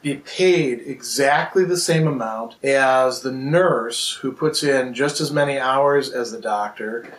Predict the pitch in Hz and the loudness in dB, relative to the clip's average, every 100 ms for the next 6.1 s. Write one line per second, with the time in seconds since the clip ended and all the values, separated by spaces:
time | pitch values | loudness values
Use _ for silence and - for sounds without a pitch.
0 | - 131 131 131 - 143 - 147 165 175 | -4 0 2 0 0 -2 -2 0 0 0
1 | 151 151 135 - 131 123 - 135 127 120 | 0 0 -2 -10 -12 -12 -2 0 0 -2
2 | - 139 139 127 123 120 - 120 120 117 | -2 -2 -2 -2 -2 -2 -4 -2 2 0
3 | 117 - 113 - 165 160 156 - 123 113 | -2 -6 -4 0 0 0 -4 -6 -6 -6
4 | 110 110 123 123 127 127 117 113 127 127 | -6 -8 -8 -4 -2 0 -2 -2 -2 -2
5 | 131 123 117 113 - - 143 139 135 135 | -2 -6 -6 -8 -6 2 4 4 2 -2